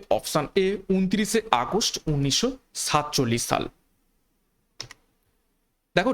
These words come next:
ডিটেলসে, ভারতের সংবিধান উনিশশো ঊনপঞ্চাশ সালে ছাব্বিশে নভেম্বর গৃহীত হয়েছিল এবং মাননীয় সদস্যরা চব্বিশে জানুয়ারি উনিশশো পঞ্চাশ সালে স্বাক্ষর করেছিলেন। সব মিলিয়ে দুশো চুরাশি জন সদস্য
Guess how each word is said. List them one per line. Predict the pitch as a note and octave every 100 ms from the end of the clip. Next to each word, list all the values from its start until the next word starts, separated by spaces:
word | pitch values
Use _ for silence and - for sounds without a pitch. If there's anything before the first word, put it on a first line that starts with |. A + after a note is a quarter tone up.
| F3
ডিটেলসে, | E3 B2+ - - _ _ -
ভারতের | - G3+ D#4 D4+ -
সংবিধান | G#3 A3+ A3 A#3 B3+
উনিশশো | G#3+ A3+ - C4+ B3+ G#3+
ঊনপঞ্চাশ | G#3+ B3+ A#3+ A#3+ B3 B3 -
সালে | G3+ G3 -
ছাব্বিশে | - E3 D#3+ G3 G#3+
নভেম্বর | D#3 E3+ E3+ G#3+ - _ _ C3+ B2+
গৃহীত | G3 A3 C#4+ C#4 G#3+ C3+
হয়েছিল | B2+ A2+ - - - _ _ _ _ -
এবং | G#3 B3+ E3+
মাননীয় | D3 F3+ G#3+ A#3+ -
সদস্যরা | E3 F#3 G#3 G#3+ -
চব্বিশে | G3 E3+ F3+ G3+ G#3+ D#3
জানুয়ারি | D3+ D#3+ D#3+ C4+ - _ _ _
উনিশশো | F#3+ G#3 A3 A3+
পঞ্চাশ | F3+ F3 F#3+
সালে | - C#4 - _ - -
স্বাক্ষর | - E3 E3 - G#3
করেছিলেন। | A#2 G#2+ - - - _ _ _ _ _ _ _ _
সব | - - G#3 B3+
মিলিয়ে | C4 C4 C#4+ F3
দুশো | G3+ - B3+ -
চুরাশি | G3+ G#3+ A3 B3 A3+
জন | B3 C4 _ _ _ _ -
সদস্য | - E3+ G3+